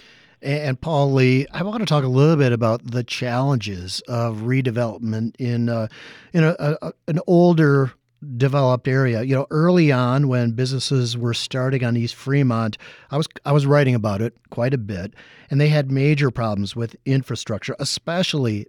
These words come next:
plumbing and, and water mains and other issues like that.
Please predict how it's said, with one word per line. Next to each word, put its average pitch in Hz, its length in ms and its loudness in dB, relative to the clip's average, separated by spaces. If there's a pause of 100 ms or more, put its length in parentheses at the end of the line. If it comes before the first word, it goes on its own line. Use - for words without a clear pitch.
plumbing 120 760 -2
and, 107 260 -8
and 107 220 -8
water 123 340 -2
mains 92 380 -4
and 110 200 -6
other 120 220 -6
issues 110 260 -6
like 101 180 -8
that. 117 240 -6